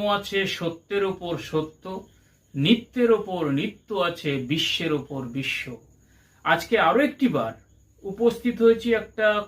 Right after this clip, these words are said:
খুবই গুরুত্বপূর্ণ আলোচনা নিয়ে, যে গুরুত্বপূর্ণ আলোচনা আমাদের অনেক সময় কল্পনারও বাইরে। অনেক সময় আমরা সেটা শুনে গেছি বা দেখে গেছি বা ধর্মশাস্ত্রে পড়ে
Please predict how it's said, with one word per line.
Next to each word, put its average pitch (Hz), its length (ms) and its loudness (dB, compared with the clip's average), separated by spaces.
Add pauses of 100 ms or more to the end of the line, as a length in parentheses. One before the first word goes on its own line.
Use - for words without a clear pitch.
(100)
খুবই 302 300 0
গুরুত্বপূর্ণ 233 720 2
আলোচনা 151 540 -2
নিয়ে, 117 140 -6 (720)
যে 147 180 0 (140)
গুরুত্বপূর্ণ 214 560 -2 (120)
আলোচনা 208 320 0 (100)
আমাদের 175 300 -2
অনেক 180 140 -4
সময় 180 340 -4
কল্পনারও 160 520 -2 (100)
বাইরে। 127 300 -2 (600)
অনেক 226 240 2
সময় 226 260 2
আমরা 196 180 2
সেটা 196 300 0 (120)
শুনে 214 420 2
গেছি 240 200 2 (100)
বা 226 60 6 (120)
দেখে 220 320 2
গেছি 247 220 0
বা 208 120 4 (120)
ধর্মশাস্ত্রে 220 600 0 (100)
পড়ে 254 160 4